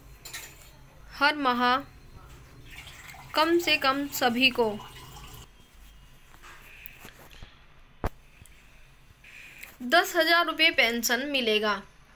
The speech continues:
जिससे किसी के सामने हाथ नहीं फैलाना पड़ेगा। जी हाँ friends, सभी बुजुर्गों के लिए यह खुशखबरी है कि आपको इस वर्ष दो हज़ार बाईस में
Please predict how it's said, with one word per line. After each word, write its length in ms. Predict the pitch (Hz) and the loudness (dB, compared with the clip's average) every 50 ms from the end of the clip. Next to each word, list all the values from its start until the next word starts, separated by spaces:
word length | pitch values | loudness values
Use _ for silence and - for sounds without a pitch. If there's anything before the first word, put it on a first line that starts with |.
| - - - - - - - - - - - - _ _ _ _ - _ _ - - - - - - - | -20 -20 -20 -20 -20 -20 -20 -20 -20 -20 -20 -20 _ _ _ _ -20 _ _ -20 -20 -20 -20 -20 -18 -12
जिससे 440 | 240 247 285 311 311 - - 370 370 | -10 -4 -2 -2 -2 0 0 0 0
किसी 400 | 339 - 302 302 - - 349 359 | 0 -2 -4 -4 0 2 2 2
के 160 | 349 294 262 262 | 4 2 2 2
सामने 480 | - 285 247 233 233 233 233 240 240 240 - - - - - - - - _ _ _ _ _ _ _ - | 2 0 0 0 0 0 2 2 2 0 0 -4 -12 -20 -20 -20 -20 -20 _ _ _ _ _ _ _ -20
हाथ 440 | - - - 240 226 240 240 - 269 | -18 -6 0 2 2 2 2 -4 -10
नहीं 340 | 262 254 254 247 254 285 | -6 -4 -4 -4 -4 -6
फैलाना 440 | 277 - 247 214 214 214 208 208 208 | -6 -4 -2 0 0 0 0 -2 -4
पड़ेगा। 360 | 202 202 196 196 185 180 202 214 | -4 -4 -6 -6 -6 -6 -8 -8
जी 180 | 214 226 269 277 | -6 -6 -6 0
हाँ 120 | 277 277 277 | 0 0 0
friends, 340 | 285 294 277 285 285 - | 2 2 0 0 0 -4
सभी 240 | - 254 226 240 247 | -4 -2 0 0 -2
बुजुर्गों 580 | 233 233 247 247 226 247 277 269 277 - 320 320 | -2 -2 -6 -6 -6 -6 -8 -8 -2 -2 -2 0
के 200 | 302 294 254 247 | 0 2 0 2
लिए 420 | 240 233 226 226 226 233 233 240 240 - - - - - - - - - - | 2 0 -2 -2 0 0 0 -2 -4 -10 -18 -18 -18 -18 -18 -20 -18 -12 -8
यह 380 | 254 240 254 247 226 226 254 269 | -4 0 2 2 4 4 4 2
खुशखबरी 640 | 269 - 269 247 - - - 240 220 233 220 226 220 | 2 0 -6 -6 -4 -2 -2 0 0 0 0 0 0
है 240 | 214 214 208 196 202 - - - - - - - - - - | 0 0 -2 -4 -6 -10 -16 -16 -16 -16 -16 -18 -16 -12 -8
कि 200 | 262 262 - - - | -6 -6 -6 0 4
आपको 380 | 254 254 262 262 - - 269 269 277 277 277 - - - - - - - - - - - - - - - - - _ _ - - - - - - _ - - - - | 4 4 4 2 0 0 2 2 2 0 -4 -14 -20 -20 -20 -20 -20 -20 -20 -20 -20 -20 -20 -20 -20 -20 -20 -20 _ _ -20 -20 -20 -20 -20 -20 _ -20 -20 -16 -8
इस 260 | 311 339 359 349 - - | -2 -2 -2 0 -2 -2
वर्ष 340 | 302 311 320 320 320 320 320 | 2 4 6 6 4 2 -2
दो 200 | 254 240 247 240 233 | 2 4 4 4 6
हज़ार 320 | 240 240 240 254 240 247 | 4 2 4 4 4 4
बाईस 360 | 226 226 220 208 254 247 - 277 | 2 0 0 0 0 -2 -2 -4
में 300 | 269 262 262 269 294 294 | -2 -2 0 -2 -2 -4